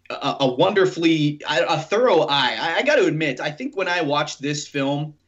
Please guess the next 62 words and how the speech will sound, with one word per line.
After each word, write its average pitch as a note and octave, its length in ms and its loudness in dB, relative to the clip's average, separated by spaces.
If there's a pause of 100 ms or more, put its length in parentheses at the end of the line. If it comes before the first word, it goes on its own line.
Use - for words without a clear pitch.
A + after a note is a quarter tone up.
(260)
in D#3 140 0
the D#3 80 -2
Friday D3+ 360 2
series, E3 340 0
I'm E3+ 220 -2
not, C4 380 -2
I, E3 180 0
I C#4 60 2
don't D4 180 0
think A#3 160 -2
I A3+ 140 2
viewed B3 220 -2
it F3+ 80 -2
as D#3 140 -2
thoroughly F#3 360 2
as D#3 160 0
you G#3 100 -6
did E3 240 2
or, D#3+ 160 2
or, F3 260 2
or F3 200 4
was C#3 140 -6
looking F3+ 360 -2
at D3 220 0
it C#3+ 200 -4 (360)
to, D#3+ 200 -4
to E3 140 -6
get D3+ 320 -4
that D#3 200 -2
much C#3 200 -8
from B3+ 220 -6
it. - 120 -6
'Cause D#3 240 -4 (480)
for F3+ 160 -2
me, C#4 180 2
I G3+ 100 2
was F3+ 100 -2
just D#3+ 140 -10
kinda F#3+ 200 -2
like, E3 280 -2
do E3 260 -4
any A#3+ 220 2
of G3 60 0
these F3 180 -6
characters F#3+ 460 -4
have D3 180 0
any D#3 220 0
development D#3 460 0
at B2+ 60 2
all? E3 220 2
Like, D3 180 0
was D3+ 200 -4
that E3+ 180 0
in E3 100 -4
the C3 80 -2
script? G#3 380 -4
I D3+ 80 0
will G3+ 140 4
say A#3 200 0
this, - 360 -2 (300)
Tina G3+ 340 -2
gets E3 500 -2